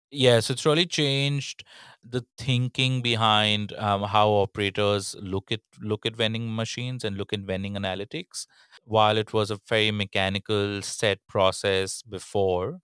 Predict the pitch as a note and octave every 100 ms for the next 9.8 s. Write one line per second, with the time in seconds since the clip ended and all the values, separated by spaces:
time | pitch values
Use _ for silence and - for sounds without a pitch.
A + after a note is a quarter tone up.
0 | _ _ _ G#2 G#2 G2+ - - A2+ G#2
1 | G#2 G#2 G2 G#2 - G#2 G2 G2 - G#2+
2 | F#2 F#2+ - - - _ - - - G2+
3 | G2 G2 G2+ G#2 - G#2 - G2+ F#2 F#2
4 | F#2+ F#2+ G2+ F#2 F#2 F2+ F#2+ - F#2 F#2
5 | F#2 F#2+ G2 F#2+ F#2 F#2 G2 F#2 F#2 F2+
6 | F2+ F#2+ F2+ F2 - _ _ _ - F#2+
7 | G#2+ - A2 G2+ A2 G2+ F#2+ F#2+ F2+ E2+
8 | F#2 G2 G2 F2+ _ - G#2 F#2 E2+ -
9 | G#2 F2+ - G2 F#2 F2+ F#2